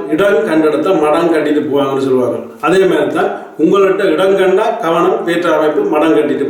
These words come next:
போகும். இந்த போராட்டத்தை தொடரணும். இந்த போராட்டத்துக்கு எந்த ஆதரவும் உண்டு. இந்த மாணவற்ற போராட்டத்துக்கு என்னால முடிந்தது ஒன்றே ஒன்றுதான். எனது Facebook ஊடாக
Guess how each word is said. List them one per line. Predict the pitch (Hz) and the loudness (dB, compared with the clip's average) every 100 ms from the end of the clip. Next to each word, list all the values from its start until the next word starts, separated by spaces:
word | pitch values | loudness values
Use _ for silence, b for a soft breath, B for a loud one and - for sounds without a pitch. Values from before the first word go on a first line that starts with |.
| 123 | -2
போகும். | - - B B B B - | -4 -4 B B B B -2
இந்த | 160 | 0
போராட்டத்தை | 151 180 190 190 170 160 | 0 0 0 0 -2 -4
தொடரணும். | 139 147 156 165 185 | -4 -2 0 0 0
இந்த | 147 147 | -2 0
போராட்டத்துக்கு | 160 160 151 147 147 185 190 B B B | 0 0 0 -2 0 0 0 B B B
எந்த | 151 170 170 156 | 0 0 2 0
ஆதரவும் | 151 151 156 151 | 2 2 2 0
உண்டு. | 143 139 180 | 0 0 0
இந்த | 190 165 | 0 0
மாணவற்ற | 147 202 214 202 190 - - - - | 0 0 2 2 0 0 0 -2 -4
போராட்டத்துக்கு | 175 185 180 170 165 151 226 226 - | -2 0 0 0 -2 -2 -2 -2 -4
என்னால | 175 196 196 190 | 0 2 2 2
முடிந்தது | 156 165 180 175 170 196 196 | 2 0 2 0 2 0 0
ஒன்றே | 160 156 170 | -2 0 2
ஒன்றுதான். | 156 147 143 147 - - B B B B | 2 2 0 0 -2 -8 B B B B
எனது | 156 175 160 156 | 0 2 0 0
Facebook | 180 196 196 190 165 | 0 0 0 2 2
ஊடாக | 156 151 | 2 2